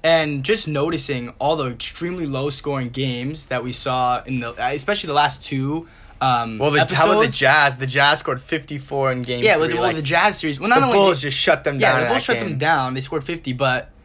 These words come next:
Speaker 1: then we had a lot of games in the seventies and the eighties, which today, that's, that's such an anomaly. You'd almost, you'd almost be less surprised if you saw double that score than if you saw that score in today's
Speaker 2: Right.
Speaker 1: N B A. So, um, but looking at those Jordan championship teams,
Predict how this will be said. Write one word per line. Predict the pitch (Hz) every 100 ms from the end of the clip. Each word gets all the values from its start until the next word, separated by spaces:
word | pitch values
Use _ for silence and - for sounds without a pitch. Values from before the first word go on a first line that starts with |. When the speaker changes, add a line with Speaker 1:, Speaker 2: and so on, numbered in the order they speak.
| - _
Speaker 1:
then | 160 175
we | 170
had | 165 156 151 143 135 127 - -
a | 143
lot | 151 165
of | 143
games | 151 143
in | 120
the |
seventies | 113 185 180 180 175 170 143
and |
the | 127 151
eighties, | 170 156 135
which | 151
today, | - 160 196 285 175 127 - -
that's, | 247 370 - - -
that's | 214 247
such | 226 208
an | 180
anomaly. | 151 147 190 220
You'd | 175
almost, | 220 220 202 - - - - -
you'd | 208
almost | 233 269 240 -
be | 185
less | 175 185
surprised | - 170 185 180
if | 151
you | 156
saw | 160 156
double | 131 165 175
that | 151 127
score | - 127
than | 120
if | 123
you | 120
saw | 135
that | 127 127
score | - 135
in | 120
today's | - 127 175
Speaker 2:
Right. | 147
Speaker 1:
N | 117 110
B |
A. | 117 120 135 - - -
So, | - - 185 165 160 151 - -
um, | 147 135 120 110
but | -
looking | 185 247
at | 294
those | 262 180
Jordan | 135 208 190
championship | 143 180 190 170 139 139 131
teams, | - 170 131